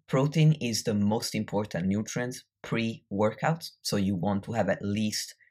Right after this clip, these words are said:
twenty to forty grams or point four to point five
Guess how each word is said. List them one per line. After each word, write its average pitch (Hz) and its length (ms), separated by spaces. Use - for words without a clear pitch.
twenty 127 260
to - 100
forty 101 340
grams 101 480
or 90 120
point 117 360
four 95 260
to - 220
point 101 280
five 90 360